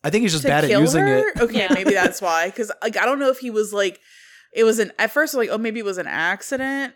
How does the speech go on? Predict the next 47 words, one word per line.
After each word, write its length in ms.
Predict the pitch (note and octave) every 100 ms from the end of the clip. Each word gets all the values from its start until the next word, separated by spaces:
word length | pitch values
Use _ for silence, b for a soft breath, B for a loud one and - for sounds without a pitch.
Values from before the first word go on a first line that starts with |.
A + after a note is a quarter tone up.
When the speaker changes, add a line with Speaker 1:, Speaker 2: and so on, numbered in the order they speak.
| _ -
Speaker 2:
but 120 | G#3+
then 100 | A3
he 100 | A#3
did 180 | F#3+ G3+
it 60 |
again. 480 | F#3 E3 F#3 G3+ A3
I'm 60 | G3
like, 160 | F3
"You 80 | F3+
still 260 | E3+ F#3 F3+
didn't 200 | A#3 B3
kill 300 | C#4+ C4+ C4+
her?" 260 | C#4 C#4+
And 100 | D4
Speaker 1:
I 40 | F#3
Speaker 2:
then 60 | G#3+
Speaker 1:
think 120 | A3
Speaker 2:
he 60 | A3
did 80 |
it 60 | G#3
Speaker 1:
it's 80 | F#3
Speaker 2:
again. 400 | F3+ F3+ G#3+ D4 G4+ G4
Speaker 1:
supposed 440 | - - A3+ B3+
to 80 | A#3
be 180 | F#3 F#3+
a 60 | D#3+
bolt 400 | - D#3 F3+ F3
in 80 |
the 80 | D3+
brain 440 | C#3 A2 C3 E3 G3+
and 160 | D3
Speaker 3:
Yeah. 140 | A#3 G#3
Speaker 1:
severs 400 | D#3+ D#3+ D3+ -
some 140 | D#3+
connection 480 | - D#3+ C3+ - D#3+
in 40 |
your 100 | C#3
brain. 440 | A#2+ G#2 B2 E3 G3
It's 140 | G#3+ G#3+
supposed 200 | G#3+ G3+
to 60 | G3
be 60 |
a 40 | F3
pretty 160 | G#3
Speaker 2:
Oh. 40 | G3
Speaker 1:
humane 400 | F#3+ D3+ D#3 D3
way 380 | C#3+ C3+ C3